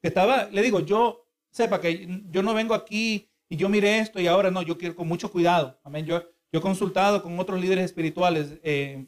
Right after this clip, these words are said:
en formato de sus comentarios para estar seguro, ¿verdad? Que estamos interpretando esto de manera correcta. Pero también al otro lado hay otras opiniones que tratando de decir que no somos, ne-, no tenemos que defendernos en ningún contexto.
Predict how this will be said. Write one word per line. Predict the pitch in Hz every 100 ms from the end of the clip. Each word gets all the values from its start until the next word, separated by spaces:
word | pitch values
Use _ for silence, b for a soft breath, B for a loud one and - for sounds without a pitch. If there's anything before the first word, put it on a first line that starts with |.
| _
en | 147 175
formato | 170 170 175
de | 170
sus | 165
comentarios | 160 147 139 180 180 165 - _ _ _ _ _ _ _ _
para | 165 143
estar | 143 170
seguro, | 185 165 180 175
¿verdad? | 151 165
Que | 156
estamos | - 156 180 -
interpretando | 170 156 165 170 160 175 180 160
esto | 165 165
de | 156
manera | 151 151 151
correcta. | 165 190 180 - b b
Pero | 170 170
también | 165 160 175
al | 165
otro | 165 170
lado | 175 208 165
hay | 156 160
otras | 160 165
opiniones | 202 208 190 247 151 147 _ _ _ _ _ _
que | 170
tratando | 165 160 175 180 190
de |
decir | 190 208 202
que | 190 170
no | 165 175
somos, | 180 185 185
ne-, | 175 180 175
no | 170
tenemos | 170 170 185 185
que | 165
defendernos | 160 165 160 160 180 170
en | 156
ningún | 156 165
contexto. | 165 160 180 - 147 135